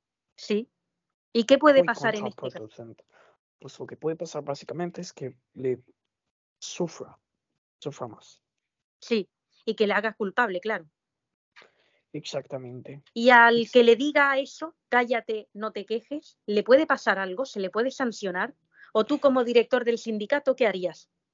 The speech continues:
Speaker 2: Sindicato de dispositivos aquí no se mete, se meten aquí los jefes de, de cada
Speaker 1: De cada
Speaker 2: centro de reparación.
Speaker 1: centro.
Speaker 2: Aquí el sindicato no va a intervenir.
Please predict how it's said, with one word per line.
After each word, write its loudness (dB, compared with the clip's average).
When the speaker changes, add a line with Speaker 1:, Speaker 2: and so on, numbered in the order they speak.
Speaker 2:
Sindicato 2
de 10
dispositivos -4
aquí -10
no -6
se -6
mete, -12
se -6
meten -2
aquí -12
los -4
jefes -8
de, -12
de -6
cada 0
Speaker 1:
De 0
cada 4
Speaker 2:
centro -8
de -6
reparación. -8
Speaker 1:
centro. -20
Speaker 2:
Aquí -8
el -2
sindicato -6
no -4
va -8
a -10
intervenir. -12